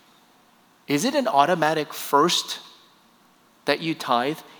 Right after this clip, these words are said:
It is untouched, it's unquestioned? Or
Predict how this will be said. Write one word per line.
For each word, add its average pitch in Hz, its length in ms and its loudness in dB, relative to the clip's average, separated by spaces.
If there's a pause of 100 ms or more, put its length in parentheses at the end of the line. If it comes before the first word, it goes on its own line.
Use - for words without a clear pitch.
(140)
It 170 160 4
is 156 180 0 (100)
untouched, 165 920 -2
it's 156 180 -2 (120)
unquestioned? 180 1160 -2 (2500)
Or 254 440 8